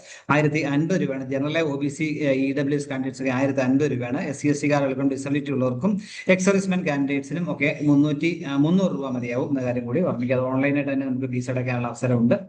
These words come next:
ഓൺലൈനായിട്ട് തന്നെ നമ്മൾ ഫീസ് അടയ്ക്കണം എന്ന കാര്യം കൂടി ഓർമ്മിക്കുക. Thank you.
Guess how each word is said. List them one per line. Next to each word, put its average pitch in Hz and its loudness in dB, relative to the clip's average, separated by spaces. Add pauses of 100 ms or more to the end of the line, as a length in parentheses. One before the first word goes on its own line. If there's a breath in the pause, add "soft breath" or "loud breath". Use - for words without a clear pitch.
(720 soft breath)
ഓൺലൈനായിട്ട് 135 4
തന്നെ 131 -2
നമ്മൾ 131 -4
ഫീസ് 135 -2
അടയ്ക്കണം 127 0
എന്ന 131 0
കാര്യം 120 -4
കൂടി 143 0
ഓർമ്മിക്കുക. 123 -4 (4000)
Thank - -4
you. - -6